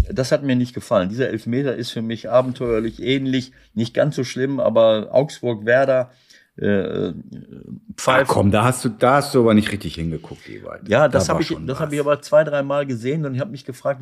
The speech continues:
Speaker 1: wo, wieso ist das jetzt ein klarer Elfmeter? Und das ist auch gar nicht, äh, überprüft worden, meiner Ansicht nach. Also zumindest ist er nicht rausgegangen, sondern der V A R, er wird über Kontakt
Speaker 2: Nee,
Speaker 1: zum
Speaker 2: weil's ein Elfmeter war.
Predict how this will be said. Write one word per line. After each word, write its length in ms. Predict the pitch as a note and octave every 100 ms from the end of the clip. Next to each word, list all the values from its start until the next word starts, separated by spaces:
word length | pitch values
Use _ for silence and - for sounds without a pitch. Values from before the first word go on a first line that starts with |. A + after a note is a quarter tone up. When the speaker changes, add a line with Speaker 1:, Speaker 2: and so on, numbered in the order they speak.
| A2+
Speaker 1:
wo, 320 | B2+ D3 C3
wieso 340 | A#2+ C#3+ D#3 D3+
ist 160 | D#3
das 140 | C#3+ -
jetzt 160 | C#3+
ein 80 | C3+
klarer 320 | - C#3+ C#3
Elfmeter? 540 | B2+ B2 C#3 G#3 A2+ -
Und 180 | G#2+
das 140 | A2+ G#2
ist 180 | - -
auch 240 | B2+ A2+
gar 240 | A2+ C3
nicht, 280 | D#3 D3 - _ _ _ _ _ _ _
äh, 280 | - B2 A#2+
überprüft 840 | A2 F#2 - A2+ A2+ - B3 -
worden, 260 | - E2+ F2
meiner 300 | F2 F2 E2
Ansicht 320 | E2 E2+ -
nach. 200 | D#2+ D#2
Also 280 | - F2+ G2
zumindest 520 | G2 - G#2 C3+ B2+
ist 160 | A2+ -
er 200 | - C3
nicht 220 | B2+ G#2
rausgegangen, 560 | G#2 - E2 - E2+ D#2
sondern 300 | F#2+ F#2 F2+
der 120 | F#2
V 300 | - G#2 F2+
A 80 | D2+
R, 300 | G2+ A#2+ - _ _
er 120 | E2+
wird 140 | G#2
über 140 | G#2+ F#2
Kontakt 380 | F#2+ F#2+ A2+ -
Speaker 2:
Nee, 60 |
Speaker 1:
zum 60 | G2+
Speaker 2:
weil's 200 | G#2+ A2
ein 80 | G#2+
Elfmeter 540 | G#2+ A#2 A#2+ G#2+ E2
war. 300 | E2 D#2 -